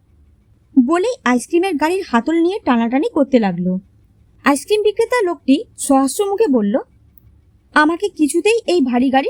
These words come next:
ঠেলতে দেবে না। বলি, তোকে এত পড়াশুনো শেখালাম কি এই জন্য? তাতে কি, আমি থাকতে এই বয়সে তুমি এই ভারী গাড়িটা ঠেলবে, তা আবার হয় নাকি? কি পাগলির পাল্লায় পড়েছি বলুন তো? ও কেমন শিক্ষিত দিদিমণি,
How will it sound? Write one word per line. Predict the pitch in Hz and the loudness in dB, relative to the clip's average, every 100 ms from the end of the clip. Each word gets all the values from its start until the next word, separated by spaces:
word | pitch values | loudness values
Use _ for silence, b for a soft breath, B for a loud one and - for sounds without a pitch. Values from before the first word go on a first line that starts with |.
| - | 0
ঠেলতে | 277 262 285 | 0 2 0
দেবে | 220 190 | 0 0
না। | 180 185 - _ _ _ _ _ 233 202 | -4 -6 -10 _ _ _ _ _ -6 2
বলি, | 247 285 453 185 - _ | 2 2 -2 -4 -12 _
তোকে | - 285 381 - | 0 2 0 -2
এত | 240 | -2
পড়াশুনো | 359 254 220 226 330 | -2 0 -2 -2 -4
শেখালাম | 339 339 359 370 | -4 -2 -2 -2
কি | 349 | -2
এই | 392 247 262 | 0 2 2
জন্য? | 453 539 233 196 - _ _ _ _ _ _ _ _ _ - | -2 -2 -2 -2 -6 _ _ _ _ _ _ _ _ _ -2
তাতে | 403 415 480 | 0 2 -2
কি, | 220 196 196 _ _ _ _ | 0 -4 -6 _ _ _ _
আমি | - 262 320 | 0 0 0
থাকতে | 381 392 440 - | -4 -2 -2 0
এই | 294 | 0
বয়সে | 285 349 415 | -2 -2 -4
তুমি | 370 330 370 | -2 -2 0
এই | 381 | -2
ভারী | 247 240 311 | 0 0 0
গাড়িটা | 247 214 233 | 0 0 -2
ঠেলবে, | 427 294 202 277 480 _ _ - | 0 0 2 -2 -4 _ _ 0
তা | 311 | 0
আবার | 330 392 | 2 -2
হয় | 320 415 440 | 0 0 0
নাকি? | 202 196 190 _ _ _ _ _ _ _ _ _ - | -2 -2 -4 _ _ _ _ _ _ _ _ _ -4
কি | 370 415 - | 0 0 0
পাগলির | 214 208 302 403 | -2 0 0 0
পাল্লায় | 330 339 381 403 | 0 0 -2 0
পড়েছি | 262 240 359 | 2 2 0
বলুন | 311 349 381 | -2 -2 -2
তো? | 370 523 _ _ _ _ _ - | -2 -4 _ _ _ _ _ 0
ও | - _ | 0 _
কেমন | 285 269 403 | 0 0 -2
শিক্ষিত | - 311 - 311 320 | -4 -4 0 -2 2
দিদিমণি, | 247 214 240 277 | 0 0 -2 -2